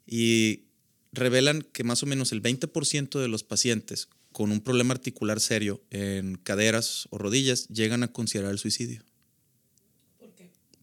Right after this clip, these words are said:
Speaker 1: Porque el dolor es tan intenso que esta escala te, te va preguntando ciertos aspectos de tu, de tu vida. Y si te da una calificación de cero o menos, dice pronóstico peor que la muerte. Y entonces el paciente dice, "Si me vas a operar y voy a quedar igual,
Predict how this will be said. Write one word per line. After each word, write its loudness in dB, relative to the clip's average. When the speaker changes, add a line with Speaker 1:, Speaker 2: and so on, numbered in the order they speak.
Speaker 1:
Porque 0
el 2
dolor 2
es 2
tan 0
intenso -2
que 4
esta 2
escala 2
te, 2
te -6
va 0
preguntando 0
ciertos -2
aspectos -6
de -4
tu, -10
de -8
tu -6
vida. -2
Y 0
si 2
te 0
da 6
una 2
calificación -2
de 0
cero 0
o 0
menos, -2
dice 2
pronóstico -4
peor -4
que -6
la -2
muerte. -6
Y -6
entonces 0
el -2
paciente 0
dice, 2
"Si 0
me 0
vas 4
a 2
operar 0
y -2
voy 0
a -4
quedar -2
igual, -2